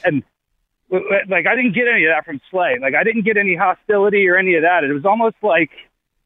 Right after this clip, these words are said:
he, he just kinda talks to talk. He's got his podcast. He's talking to his buddies. It's, it's, it's almost like he doesn't even, to me at least, he's not even taking a lot of the stuff that he's saying seriously, and it's not personal. And that's why I didn't mind the walk back either, 'cause it's like, "Come on, guys, it's all love." It's like he's just talking to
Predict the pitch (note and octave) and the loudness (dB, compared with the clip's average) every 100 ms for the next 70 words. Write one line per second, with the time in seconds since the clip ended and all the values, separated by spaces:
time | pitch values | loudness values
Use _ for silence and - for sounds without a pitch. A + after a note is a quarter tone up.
0 | _ - - G3+ G3 C4+ - C4+ B3 F3 | _ -6 0 0 2 -2 -4 -4 -4 -4
1 | - A3+ A3+ - F3 G3+ G3+ C#3+ C3 D#3 | 0 0 0 -6 -8 -2 0 0 -4 -2
2 | G#3 G3 - F#3 G3 G3+ F#3 E3 D3+ G3+ | -2 -2 -2 -2 -2 0 0 -2 -8 -2
3 | F#3 F#3+ E3+ G3+ D3+ E3 E3 E3 D#3+ D3 | -2 -2 0 0 0 0 2 0 -2 -8
4 | - E3 - E3+ A3 A3 A#3 A#3 G3+ G#3+ | -20 -20 -14 -4 -2 0 0 -2 0 0
5 | G3 G#3+ F#3 E3 - _ _ - G#3 A#3 | 0 -2 0 -2 -6 _ _ -6 0 2
6 | A3 E3 D#3+ E3+ E3+ A#3+ A3+ G3+ - G#3+ | 0 0 -2 -2 -2 0 0 -4 -4 -4
7 | G#3 G3+ F#3+ G3+ E3+ - - F#3+ - _ | -2 -2 -2 -2 -4 -8 -2 -2 -2 _
8 | _ _ F#3 F#3+ F#3+ - G#3 E3 - A3 | _ _ 0 2 0 0 0 0 -2 -2
9 | A3 G3+ D3 C3+ B2 B2 - G3+ G#3 - | 0 0 -4 -6 -8 -8 -6 0 0 0
10 | E3 C#3+ D3+ C#3 E3 G#3+ A3 G3 G3 F#3 | -4 -4 -4 0 0 0 0 2 2 0
11 | F#3+ E3+ C3+ C#3 G3+ G#3+ D#3 C#3+ D#3 G3 | -2 0 -2 -2 -2 -2 -2 -2 2 0
12 | D#3+ A#3 D3 D3+ - E3 - A3+ F3+ D#3+ | 0 -8 -12 -14 -6 -6 -2 -2 -2 0
13 | D#3+ D3+ - G3+ D3 D3 D#3 D#3 F3+ D#3+ | -2 -2 -4 -2 2 2 0 -2 -6 -4
14 | F#3 A#3 - A3 G#3+ D4 | -4 -4 -2 0 0 -4